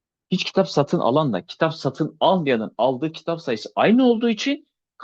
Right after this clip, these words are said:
kein grubuyla olumsuzlaştırıyor. Ama aldığı olaya bak, Türkçe'ye çevirdiğimizi zannediyoruz. O hiçbir kitap satın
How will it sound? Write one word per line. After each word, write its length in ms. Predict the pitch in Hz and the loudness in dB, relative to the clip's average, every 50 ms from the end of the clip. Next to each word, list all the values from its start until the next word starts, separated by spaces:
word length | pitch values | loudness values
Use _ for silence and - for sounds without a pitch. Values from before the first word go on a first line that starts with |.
| - | 0
kein 300 | - 160 170 175 156 143 | 2 2 2 2 0 0
grubuyla 360 | 117 110 98 95 85 90 85 | -2 -2 -2 -2 -2 -2 -4
olumsuzlaştırıyor. 840 | 85 82 82 85 - - - 82 78 73 - - - - - - - _ _ _ _ _ _ _ _ _ _ _ _ _ _ _ | -4 -4 -4 -6 -10 -12 -12 -10 -10 -10 -10 -10 -10 -10 -10 -12 -16 _ _ _ _ _ _ _ _ _ _ _ _ _ _ _
Ama 220 | - 110 101 - - | -6 -4 -4 -4 0
aldığı 340 | - 113 117 113 110 143 - | 2 2 2 2 2 2 2
olaya 340 | - - 113 110 107 104 98 | 4 4 4 4 4 4 2
bak, 140 | 104 - - | 0 -2 -4
Türkçe'ye 300 | - 139 127 - 113 104 | -10 -8 -4 -2 -4 -2
çevirdiğimizi 500 | - - 104 90 92 85 82 95 85 82 | -2 -2 -2 -2 -2 -2 -4 -4 -4 -4
zannediyoruz. 440 | 90 78 80 123 180 214 - - _ _ _ _ _ - | -4 -2 0 0 0 -2 -4 -8 _ _ _ _ _ -2
O 340 | 110 113 131 190 214 - _ _ _ _ | 0 2 2 2 0 -4 _ _ _ _
hiçbir 440 | - - 127 - - - 170 175 | -12 -10 -10 -8 -6 -4 -6 -6
kitap 380 | 170 - - - 139 151 - - | -6 -6 -2 0 0 0 0 -4
satın 680 | - - - 123 107 - - 127 143 185 214 214 - | -12 -6 -2 -2 -2 -2 -2 -2 0 0 -2 -4 -6